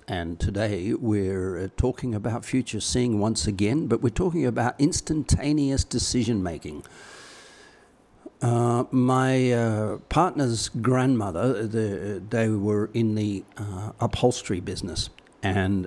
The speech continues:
their recommendation was for people, never go looking for a lounge suite, for a couch, late in the afternoon. Why?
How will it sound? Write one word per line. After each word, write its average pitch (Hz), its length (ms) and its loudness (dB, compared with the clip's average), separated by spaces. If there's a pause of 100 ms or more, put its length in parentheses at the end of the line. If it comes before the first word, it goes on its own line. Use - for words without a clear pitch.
their 117 300 4
recommendation 85 840 -4
was 107 200 -8 (160)
for - 120 -4
people, 113 440 -2 (580)
never 160 880 2 (140)
go 120 160 4
looking 127 560 0 (100)
for 107 300 0
a 95 40 2
lounge 113 600 0
suite, 160 340 -2 (1700)
for 98 240 -2
a 90 120 -8 (140)
couch, - 460 -2 (1400)
late 117 300 4
in 107 100 2
the 98 100 2
afternoon. 85 540 -4 (1800)
Why? 95 340 -4